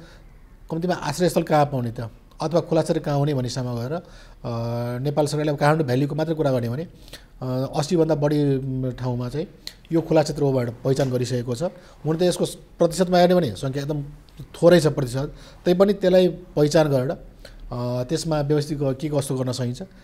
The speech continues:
ती कुराहरूमा चाहिँ हामी गरिरहेका छौँ। र काठमाडौँ उपत्यकाकै रूपमा हेर्ने हो भने र अन्य ठाउँहरू पनि, अब यस्तो, म, रिस्क सेन्सिटिभ ल्यान्ड युज प्लानहरू बनाउने कामहरू हामी गरिरहेका छौँ। यस्ता गतिविधिहरू चाहिँ हामीले गरिरहेका छौँ।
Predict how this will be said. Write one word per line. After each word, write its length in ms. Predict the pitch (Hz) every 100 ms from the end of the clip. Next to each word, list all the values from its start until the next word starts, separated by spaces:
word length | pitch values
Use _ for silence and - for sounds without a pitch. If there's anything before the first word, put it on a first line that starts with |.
| - -
ती 80 |
कुराहरूमा 400 | 170 160 123 117
चाहिँ 180 | 117 127
हामी 100 | 113
गरिरहेका 400 | 117 117 120 117
छौँ। 160 | 135 180 - - - -
र 200 | 170 160
काठमाडौँ 360 | 147 139 160 165
उपत्यकाकै 420 | 170 165 170 170
रूपमा 220 | 165 156
हेर्ने 260 | 127 131 143
हो 80 |
भने 300 | 135 160 190
र 60 | 170
अन्य 220 | 156 196
ठाउँहरू 320 | 180 170 151
पनि, 180 | 127 113 107 - - - - -
अब 200 | 127 135
यस्तो, 420 | 139 156 139 131
म, 160 | 131 127 127 127 123 123 123 123 139
रिस्क 200 | 165 -
सेन्सिटिभ 380 | 165 151 156
ल्यान्ड 200 | 147 143
युज 100 | 139
प्लानहरू 340 | 135 139 135 131
बनाउने 320 | 127 131 131
कामहरू 320 | 131 123 123
हामी 140 | 120 120
गरिरहेका 340 | 120 117 113
छौँ। 300 | 107 127 143 - - - -
यस्ता 180 | 175 185
गतिविधिहरू 460 | 147 143 143 135
चाहिँ 180 | 123 139
हामीले 180 | 127 127
गरिरहेका 320 | 127 123 127
छौँ। 140 | 175